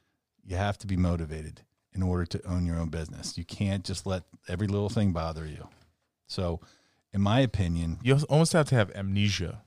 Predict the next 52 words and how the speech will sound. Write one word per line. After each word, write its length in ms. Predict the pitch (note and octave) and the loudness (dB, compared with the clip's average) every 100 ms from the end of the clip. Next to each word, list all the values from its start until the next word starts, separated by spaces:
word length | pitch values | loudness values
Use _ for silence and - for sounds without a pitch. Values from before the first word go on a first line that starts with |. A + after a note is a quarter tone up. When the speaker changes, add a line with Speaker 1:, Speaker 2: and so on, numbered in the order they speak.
| _ | _
Speaker 2:
of 120 | G#2 F2+ | -12 -10
the 80 | |
problems. 520 | D#2+ - E2 E2 - A2+ | -6 -4 -4 -4 -4 -2
You 40 | |
have 180 | G#2+ F2 | 0 2
to 60 | |
learn 160 | F#2+ G#2 | 2 2
from 200 | - B2+ | 2 2
them. 200 | C3 C3 | 4 4
Then 140 | G#2 | 2
you 80 | G#2+ | 2
have 100 | G#2 | 2
to 80 | G2+ | -2
forget 400 | - F2 F2 E2 | -10 -8 -6 -4
and 100 | F#2 | -2
move 160 | F2+ E2+ | -2 -2
on 140 | D#2+ | -2
very 220 | F2+ E2+ | -2 -2
quickly 540 | - - F#2 B2 B2 A#2+ - _ _ - | -4 -6 -4 0 0 -2 -10 _ _ -6
and 160 | G#2 G2 | 0 4
not 240 | G2 G2 | 4 2
get 280 | G#2 F2+ - | -4 -6 -6
paralyzed 840 | - G2+ F#2 F2 D#2 C#2 - - - - | -4 0 0 0 -4 -8 -10 -14 -16 -10
by 140 | D2 | -10
it, 120 | - - - | -10 -16 -4
right? 160 | G2 G2+ | 2 2
If 100 | G2 | 2
you 80 | D#3 | 2
get 160 | F3+ | 2
paralyzed 540 | - G#2 G#2+ G2 G2+ F#2+ | 2 0 0 -2 -4 -4
by 80 | |
your 200 | F2 E2 - | -6 -6 -6
issues, 540 | F2+ - G#2+ A#2+ - _ _ _ _ _ _ - | -6 0 0 0 -6 _ _ _ _ _ _ -4
I 60 | |
mean, 100 | G#2+ - | -4 -2
face 320 | - E3+ - | 0 0 0
it, 120 | D#2 | -4
we 160 | F#2+ C3 | 0 2
all 140 | B2 | 4
have 160 | A#2 F#2+ | 4 2
issues 320 | G2+ G2+ D#2+ | 0 0 -2
every 200 | F2 F#2+ | 0 0
single 260 | - G2 F2+ | 0 0 0
day, 240 | - - _ _ _ - | -2 -6 _ _ _ -6
right? 200 | E2+ - _ - - - - _ _ _ _ - | -4 -4 _ -20 -20 -20 -20 _ _ _ _ -8
We 80 | G2 | 0
think 180 | G#2 | 2
something's 280 | - G2+ G2 | 4 2 2
done, 240 | G2+ G2 G2 | 2 2 2
something's 220 | - F2 | -2 -4
not 180 | D#2+ E2 | -8 -8
done, 240 | - - | -12 -14